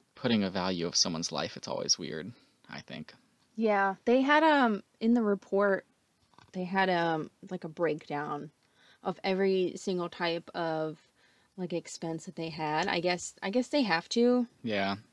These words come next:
Speaker 2: Since it's, I mean, since it's tax dollars.
Speaker 1: Yeah.
Speaker 2: Um, but I, I'm okay with my tax dollars going to search
Speaker 1: Important stuff.
Speaker 2: Yeah, important stuff like this.
Speaker 1: In July nineteen seventy, a woman called saying that she had seen the Martin child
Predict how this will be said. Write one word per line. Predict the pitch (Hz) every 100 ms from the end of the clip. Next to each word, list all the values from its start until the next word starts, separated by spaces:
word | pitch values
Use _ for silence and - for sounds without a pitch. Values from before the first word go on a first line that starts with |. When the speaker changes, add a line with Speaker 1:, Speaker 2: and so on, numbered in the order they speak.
| _
Speaker 2:
Since | - 220 -
it's, | 196 - - - - -
I | 175
mean, | 185
since | 180 190 180
it's | -
tax | - 165 -
dollars. | - 170 180 185 - - _ _ _
Speaker 1:
Yeah. | - - - -
Speaker 2:
Um, | 180 170 165 180 196 _ _ _ -
but | 180 170 - -
I, | 247 - _ _
I'm | 214 262
okay | 302 269 220 208
with | 196
my | 190 185
tax | - 190 -
dollars | 185 180 185 202
going | - 185 190 190
to | 208 180 196 - _ _ _ -
search | - 123
Speaker 1:
Important | 104 107 87
stuff. | - 95 - - - _ -
Speaker 2:
Yeah, | 180 170
important | 190 269 269
stuff | - 180 -
like | - -
this. | - - - - _ _ _ _ _ - - _ _ _ _ -
Speaker 1:
In | 120
July | 110 107 110 117
nineteen | 117 113 107
seventy, | 104 143 156 160 170 160 -
a | 107
woman | 104 120 127
called | - 120 117
saying | - 113 110
that | 104
she | - 107
had | 104 98
seen | - 135 156 151
the | 113
Martin | 101 101 95
child | 104 104 95 95